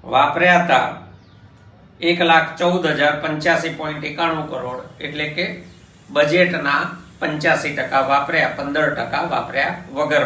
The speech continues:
પાછા ગયા. બાવીસ ત્રેવીસમાં એક લાખ આડત્રીસ હજાર બસો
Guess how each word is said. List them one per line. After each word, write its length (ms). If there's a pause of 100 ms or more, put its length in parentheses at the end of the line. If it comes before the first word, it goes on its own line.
પાછા 360
ગયા. 300 (1600)
બાવીસ 360
ત્રેવીસમાં 680
એક 180
લાખ 320
આડત્રીસ 520 (120)
હજાર 160
બસો 400